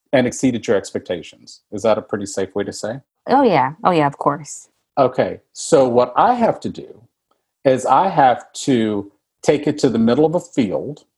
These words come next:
Speaker 1: bring it up to better than Poor Calvin's, build a kitchen,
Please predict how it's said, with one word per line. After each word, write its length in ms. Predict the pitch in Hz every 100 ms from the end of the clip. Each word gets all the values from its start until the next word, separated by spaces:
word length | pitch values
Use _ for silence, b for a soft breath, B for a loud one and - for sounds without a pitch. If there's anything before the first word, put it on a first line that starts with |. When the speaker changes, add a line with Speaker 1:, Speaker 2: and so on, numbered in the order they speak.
| _ _
Speaker 1:
bring 400 | 120 113 147 147
it 160 | 135 127
up 300 | 135 - -
to 200 | 147 131
better 640 | 107 107 156 208 156 113
than 240 | 117 117 113
Poor 200 | - 107
Calvin's, 560 | - 82 - 110 147 _ _ _ 110
build 300 | 113 151 202
a 40 |
kitchen, 640 | 233 - 107 - 101 113